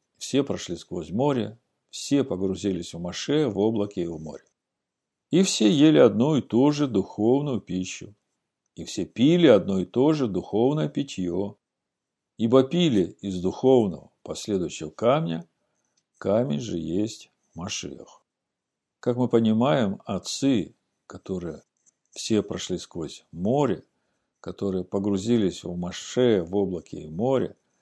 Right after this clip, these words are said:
они ели духовную пищу и духовное питье, которое давал им Моше, суть учения, которое Всевышний дал для научения своего народа, и сегодня это называется Тора Моше. И Павел говорит, что вся эта духовная пища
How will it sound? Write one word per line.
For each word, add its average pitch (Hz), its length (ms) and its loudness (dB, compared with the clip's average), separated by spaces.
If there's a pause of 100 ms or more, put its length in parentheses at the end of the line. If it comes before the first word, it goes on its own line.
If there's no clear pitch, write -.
(340)
они 135 340 -2
ели 143 300 6
духовную 107 500 2
пищу 127 460 -2
и 101 40 0
духовное 98 540 0
питье, 127 640 0
которое 139 560 -2
давал 98 440 2
им 123 100 -2
Моше, 147 520 -2
суть - 440 -6
учения, 156 640 -4 (100)
которое 92 400 -8
Всевышний 107 760 -6 (140)
дал 107 280 -2
для 98 140 -4
научения 98 560 -4
своего 90 380 -6
народа, 113 400 2
и 90 80 2
сегодня 113 460 -4
это 110 160 -8
называется 95 580 -2
Тора 87 340 -10
Моше. - 380 -10 (880)
И 87 180 -6
Павел 110 440 6
говорит, 107 420 0
что - 240 -6
вся 113 240 -2
эта 95 220 -2
духовная 92 500 -4
пища - 480 -4